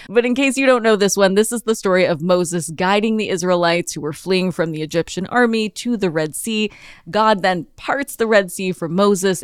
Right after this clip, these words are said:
and the Israelites, but when the Egyptian army follows behind, the Red Sea snaps back together and closes in on the army. With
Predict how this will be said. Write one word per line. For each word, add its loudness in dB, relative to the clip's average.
and -2
the -8
Israelites, 0
but -4
when -2
the -10
Egyptian -8
army -2
follows -2
behind, 0
the -4
Red 2
Sea -8
snaps -4
back 2
together 2
and -2
closes 0
in -4
on -2
the -6
army. -8
With 4